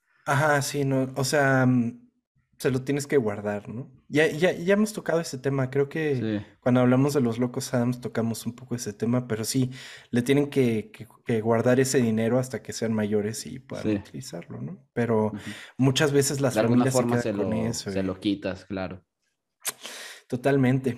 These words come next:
Speaker 1: Pues,
Speaker 2: Pues ella ya no
Speaker 1: eh,
Speaker 2: se lo pudo quitar, ¿eh?
Speaker 1: No. <laughs> El libro que hoy es número uno en la lista de The New York Times Bestsellers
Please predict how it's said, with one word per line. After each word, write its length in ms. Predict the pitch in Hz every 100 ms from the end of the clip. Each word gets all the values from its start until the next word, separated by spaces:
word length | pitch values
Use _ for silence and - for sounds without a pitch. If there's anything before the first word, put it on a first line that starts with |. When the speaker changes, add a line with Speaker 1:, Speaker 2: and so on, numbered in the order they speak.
| -
Speaker 1:
Pues, 160 | - 220
Speaker 2:
Pues 160 | 233 180
ella 140 | 202
ya 100 | 190
no 60 | 190
Speaker 1:
eh, 20 |
Speaker 2:
se 100 | 175
lo 140 | 127
pudo 180 | 135 139
quitar, 320 | 104 - 110
¿eh? 100 | 156 - _ _ _ _ _ _ _ - - _ _ _
Speaker 1:
No. 440 | 156 196 262 - _
<laughs> 1120 | 156 131 - 139 - - - 143 - - - _ _ _ _ _ _ _ _ _ _ _ - - - - - - - - 135 _ -
El 200 | 185 196
libro 360 | 247 247 220
que 120 | 226 160
hoy 180 | 160
es 180 | 185 -
número 400 | 151 170 190 165
uno 220 | 165 175
en 80 | 175
la 80 | 135
lista 320 | 127 139 135
de 140 | 143 127
The 160 | 117
New 200 | 120 135
York 280 | 143 147 147
Times 400 | 139 135 143 135 127
Bestsellers 880 | 127 127 - - 160 123 165 -